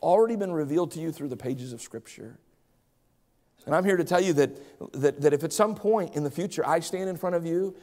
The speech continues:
or some other man stands up here in front of you, or some Sunday school teacher, or some deacon stands, and they say something that is contrary to that book,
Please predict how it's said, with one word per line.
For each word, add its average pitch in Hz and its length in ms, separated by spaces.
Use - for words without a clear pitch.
or 117 80
some 175 200
other 190 160
man 175 300
stands 180 300
up 185 100
here 185 140
in 170 80
front 180 180
of 175 100
you, 180 220
or 139 60
some 185 180
Sunday 190 220
school 185 180
teacher, 180 200
or 151 40
some 180 240
deacon 175 300
stands, 180 360
and 135 100
they 180 100
say 190 180
something 185 320
that 165 80
is 135 80
contrary 185 420
to 160 60
that 170 240
book, 185 260